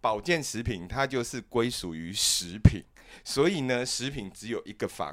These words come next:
规，就是我们平常看的那些饼干、糖果，它都是一样的，它没有特别的法规。那只是这个食品的形式叫做定状或胶囊状食品。那所以，呃，你说你会去买乖乖的时候说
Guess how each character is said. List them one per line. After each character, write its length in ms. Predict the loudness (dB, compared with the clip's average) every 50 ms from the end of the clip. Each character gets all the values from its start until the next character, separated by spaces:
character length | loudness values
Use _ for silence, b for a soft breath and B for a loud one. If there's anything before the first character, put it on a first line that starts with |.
| -8 -4
规， 240 | -2 -2 -2 -2 -4
就 160 | -8 -8 -8
是 100 | -6 -4
我 100 | -2 -2 -4
们 120 | -4 -6
平 180 | -10 -10 -12 -10
常 220 | -8 -8 -8 -8
看 200 | -8 -8 -8 -8
的 120 | -8 -8 -8
那 180 | -6 -6 -6
些 200 | -6 -6 -6 -6
饼 240 | -6 -6 -10 -10 -6
干、 180 | -4 -4 -4 -4
糖 220 | -6 -8 -8 -8
果， 180 | -10 -10 -10 -10
它 140 | -6 -6 -4
都 160 | -4 -4 -4
是 140 | -4 -4 -8
一 240 | -8 -10 -12 -8 -4
样 200 | -4 -4 -4 -6 -12 -16
的， 100 | -18 -18 -18 -20 b b b b b b
它 80 | 0 2
没 140 | 4 4
有 100 | 4 4
特 180 | 4 4 2 2
别 160 | 2 -2 -4
的 80 | -6 -6
法 220 | -4 -6 -8 -8 -6
规。 240 | -6 -6 -4 -6 -6 B B B B B B
那 120 | -2 -2
只 120 | 0 -2 -4
是 160 | -2 -4 -4
这 160 | -2 -2 -2
个 220 | 0 2 2 2 2
食 360 | 2 0 -2 0 0 0 0
品 200 | 0 0 0 0
的 120 | -2 -2
形 280 | -2 -4 -6 -8 -8 -10
式 220 | -8 -6 -4 -4 -2
叫 180 | 0 0 0
做 180 | 2 2 0 -2
定 280 | -2 -2 -4 -4 -4 -2
状 220 | -2 -2 -2 -2
或 200 | -2 -2 -2 -2
胶 240 | -2 -2 -2 -2 -2
囊 260 | -4 -8 -10 -12 -12 -8
状 200 | -8 -6 -6 -8
食 300 | -10 -14 -14 -14 -16 -14
品。 240 | -14 -14 -14 -14 -14 -18 _ _ b b b b b b b b b b b
那 120 | -2 -2
所 200 | 0 2 0 2
以， 260 | 2 0 -2 -4 -6 B B B B B B B B B _
呃， 420 | -4 -2 0 2 2 2 0 0 -2
你 200 | -2 -2 -2 0
说 300 | 2 4 4 4 4 4
你 200 | 2 0 0 0
会 180 | 2 2 2
去 240 | 2 0 -2 -2 -2
买 340 | 0 0 0 2 0 0 -4
乖 260 | -4 2 4 4 4
乖 160 | 4 4 4 4
的 120 | 4 2
时 200 | -2 -2 -2 0
候 180 | 4 4 4 4
说 260 | 2 2 0 0